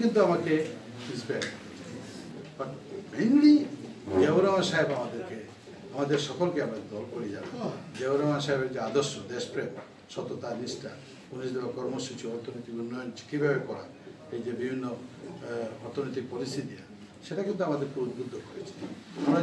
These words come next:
জিয়ার সৈনিক যে বলি, truly জিয়াউর রহমান was a patriot, truly he was a brave son of the soil, যার কারণে উনি স্বাধীনতার ঘোষণা দিতে পারছেন সাহসিকতার সহিত। এবং উনি যখন দায়িত্ব নিলেন রাষ্ট্র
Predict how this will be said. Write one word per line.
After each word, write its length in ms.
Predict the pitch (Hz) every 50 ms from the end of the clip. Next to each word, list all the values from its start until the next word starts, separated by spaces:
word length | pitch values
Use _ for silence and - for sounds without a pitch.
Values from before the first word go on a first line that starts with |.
| 143 139
জিয়ার 220 | 139 135 135 135 -
সৈনিক 240 | 165 160 156 156 151 143 151
যে 60 | 139 117
বলি, 180 | 110 104 - - - - - - - - - - - - - - - - 156
truly 320 | 190 226 247 247 233 220 208 - - - - - - - - - - -
জিয়াউর 220 | 135 139 151 156 170
রহমান 220 | 180 175 170 160 156 139
was 120 | 135 135 131 135
a 20 | 127 -
patriot, 380 | 139 143 139 - 101 90 - - - - - - - - - - - - - - - - - - - - -
truly 300 | 202 226 240 233 233 214 190 156 151
he 80 | 160 156 156 151
was 100 | 143 139 139 127
a 20 | -
brave 360 | 143 147 170 175 175 170 - - - - - - - - - - - - - - - - - - -
son 140 | 170 170 165 156
of 40 | - -
the 60 | - -
soil, 220 | 135 113 - - - - - - - - - - - - - - - - - - - 143
যার 140 | 147 151 147 165
কারণে 200 | 175 180 185 190 185 170
উনি 100 | 165 160 -
স্বাধীনতার 420 | 147 143 147 156 151 151 156 143 139
ঘোষণা 240 | 143 143 151 151 143 143 123
দিতে 160 | 113 - 127 123
পারছেন 320 | 127 117 - - 123 117 107 - - - - - 101 104 104 104 - -
সাহসিকতার 520 | - 127 131 - - 139 - 143 139 - - -
সহিত। 240 | - 117 123 - - - - - - - - - - - - 135
এবং 120 | 143 151 156 156 156
উনি 140 | 170 208 214 196 165 147 - -
যখন 180 | 139 139 147 143 139
দায়িত্ব 220 | 135 139 135 - - 185 175
নিলেন 200 | 156 143 139 135 135
রাষ্ট্র 180 | - - 151